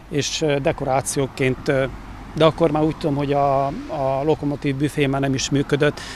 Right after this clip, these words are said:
de nagyon szépen, ö, dekorálta itt a, a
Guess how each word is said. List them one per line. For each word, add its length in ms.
de 260
nagyon 300
szépen, 500
ö, 160
dekorálta 600
itt 220
a, 180
a 200